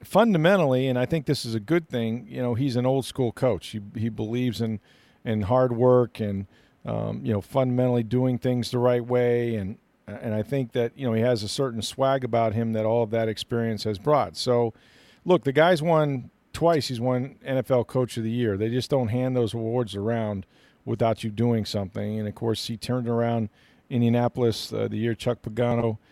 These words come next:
had his battle with leukemia and went nine and three and, and won the Coach of the Year there. He won it in Arizona as well. Got better each year, ten wins, eleven wins, twelve wins, N F C Championship game.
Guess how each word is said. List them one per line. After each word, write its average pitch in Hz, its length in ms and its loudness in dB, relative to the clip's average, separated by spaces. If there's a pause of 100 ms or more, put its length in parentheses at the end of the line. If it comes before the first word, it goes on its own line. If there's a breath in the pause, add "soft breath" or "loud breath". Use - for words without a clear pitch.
(200 soft breath)
had 123 200 -2
his 101 120 -4
battle 120 340 4
with 110 140 0
leukemia 120 480 -2
and 113 100 0
went 117 140 -2
nine 117 220 -2
and 113 140 -2
three 120 420 0
and, 107 200 -4 (240)
and 107 160 -4
won 113 140 -2
the 104 40 -4
Coach 117 300 -4
of 110 60 -8
the 110 80 0
Year 113 200 0
there. 123 300 2
He 110 100 -2
won 117 260 0
it 117 140 -4
in 113 80 -6
Arizona 117 540 2
as 104 180 -2
well. 123 380 4 (340 soft breath)
Got 120 220 2
better 120 260 4
each 117 220 -2
year, 123 180 2
ten 120 300 -2
wins, 120 200 -2
eleven 117 340 0
wins, 117 240 -2
twelve 120 280 2
wins, 113 280 -2
N 117 100 0
F 104 80 -4
C 107 100 -8
Championship 127 600 -4
game. 110 280 -4